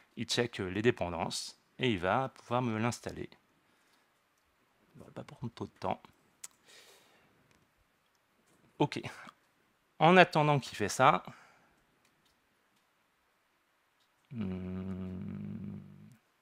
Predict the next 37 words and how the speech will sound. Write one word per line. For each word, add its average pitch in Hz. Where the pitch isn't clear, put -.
Oui. 98
En 117
attendant 156
qu'il -
fait 98
ça, 143
Hermione, 127
elle 131
continue 127
à 101
travailler, 95
elle 123
va 101
faire 131
une 131
petite, -
euh, 101
nouvelle 135
version 131
du 104
Polynectar, 101
hein, 90
une 87
version 90
améliorée. 90
Donc, 101
euh, 85
voilà, 80
elle 92
modifie 131
son 120
Polynectar 110
et 131
elle 104
change 123
la 113
version. -